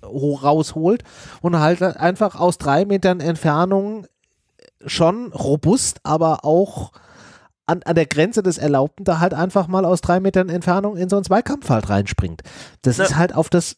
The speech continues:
Speaker 1: auf den Positionen, auf denen sie eingesetzt sind, etwas, was sie da halt auch durchaus tun können, beziehungsweise was dann auch von ihnen verlangt wird. Also sie haben halt schon die Möglichkeit, das, was ihnen so ein bisschen im Naturell liegt, da einfach auszuspielen. Und ich glaube, das ist der große Vorteil. Ne? Wenn du jetzt versuchen würdest, und weiß ich nicht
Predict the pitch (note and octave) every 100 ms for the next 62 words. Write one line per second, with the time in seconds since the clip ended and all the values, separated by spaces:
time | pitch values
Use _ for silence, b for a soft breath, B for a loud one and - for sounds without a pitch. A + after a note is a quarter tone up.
0 | _ - D3 F3 D#3 E3 D3 - C3+ G3+
1 | F#3+ E3 D#3+ D#3+ D3+ F#2+ A#2 D3+ E3 E3+
2 | - - F#3+ G#3 - D3+ D#3+ - E3 E3+
3 | E3 D3+ E3 - D3+ - E3+ - D3+ -
4 | - G#3 G#3+ - F#3 G#3+ F#3+ - F3+ F3
5 | E3+ E3 E3 - E3+ D#3+ D#3+ D#3+ D#3 D3+
6 | D#3+ D#3+ C#3 A3+ - G2 - B B B
7 | B - C3 C#3+ - C#3+ D#3 G3+ - F3+
8 | G3+ F3+ F3+ F#3+ - E3+ F3+ F#3 - D#3
9 | - D#3 F3 D#3+ D3 C#3+ F3+ - F#3 F#3
10 | F#3 F#3 B B B B B B B B
11 | _ C3 - E3 E3 D#3+ D#3 C#3+ C#3+ G3
12 | D#3 F3 A3+ - - D#3+ D3+ F3 E3+ D3+
13 | G#3 - F3+ - B2 A#2+ B2+ - C#3 E3+
14 | D#3 D#3+ E3 D#3+ D#3+ D#3+ D#3+ F#3 G3+ A2+
15 | F2 - G#2 C3+ B3 G#3 E3 E3 - D3
16 | E3+ F#3+ E3+ F3 F3 - D#3 D3+ D#3+ F#3+
17 | C3+ B2+ - -